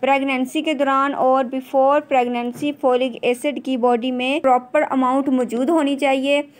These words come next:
क्योंकि अगर आरबीसीज का काउंट कम हो गया तो ब्लड का काउंट भी कम हो जाएगा, जिससे मदर की बॉडी में खून की डेवलपमेंट की कमी के चांस बढ़ जाते हैं। इसीलिए फोलिक एसिड की प्रॉपर अमाउंट का होना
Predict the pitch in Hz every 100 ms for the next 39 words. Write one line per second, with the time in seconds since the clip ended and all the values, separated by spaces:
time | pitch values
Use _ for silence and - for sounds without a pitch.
0 | - - 254 285 247 254 269 240 240 220
1 | 269 - 262 285 294 285 285 254 262 -
2 | 247 269 311 277 269 269 277 254 220 247
3 | 254 247 269 277 247 240 247 233 294 359
4 | _ _ _ 254 254 254 262 214 202 190
5 | 196 190 190 269 277 285 269 285 - _
6 | _ _ - 214 240 254 285 277 294 233
7 | 247 240 269 269 285 226 - - 269 277
8 | 294 285 269 233 240 220 240 247 277 285
9 | 294 - _ _ _ - 277 277 269 269
10 | 262 277 269 240 254 285 277 262 240 214
11 | - 226 202 175 - - - - 247 294
12 | 277 277 294 294 - 254 262 - 262 254
13 | 269 285 285 254 254 285 262 247 247 269
14 | 277 254 262